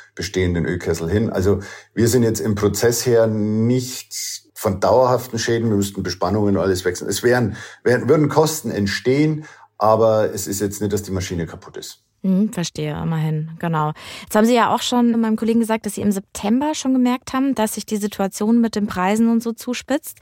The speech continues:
Speaker 1: Ja.
Speaker 2: Hätten Sie damals schon gedacht, dass es so schlimm werden wird wie jetzt? Oder wann hat sich das für Sie so abgezeichnet?
Speaker 1: Da hatten wir ja noch keinen Krieg.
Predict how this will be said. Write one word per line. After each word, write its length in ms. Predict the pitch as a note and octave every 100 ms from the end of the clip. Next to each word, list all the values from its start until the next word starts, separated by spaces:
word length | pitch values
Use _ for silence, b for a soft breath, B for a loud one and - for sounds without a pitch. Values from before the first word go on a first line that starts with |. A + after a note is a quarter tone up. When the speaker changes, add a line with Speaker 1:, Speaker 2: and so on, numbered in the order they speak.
| B
Speaker 1:
Ja. 160 | G3+ - -
Speaker 2:
Hätten 260 | A#3 A3
Sie 240 | G#3 G#3+ G3
damals 540 | F#3 F#3 C4 D4 D#4+
schon 140 | - C4
gedacht, 340 | B3+ C4+ - -
dass 200 | B3 A#3+
es 140 | A#3+
so 120 | A#3
schlimm 320 | A3+ - A#3 A#3
werden 320 | A3 G#3+ G#3+
wird 220 | A3 -
wie 100 | G#3
jetzt? 440 | G#3+ A#3 - -
Oder 420 | - G3+ G3 G3 F#3+
wann 220 | G3 G3
hat 160 | G3+
sich 160 | - G3+
das 260 | G3+ G3 -
für 100 | G3+
Sie 160 | F#3+ G3
so 140 | F#3
abgezeichnet? 880 | - - E3+ - D#3+ D#3 E3 D#3+ - _ b b b b _ _
Speaker 1:
Da 160 | - F2+
hatten 140 | F#2+
wir 80 | A2
ja 80 | A2+
noch 180 | A#2+ -
keinen 220 | B2+ C#3
Krieg. 480 | D3+ C3 G2 -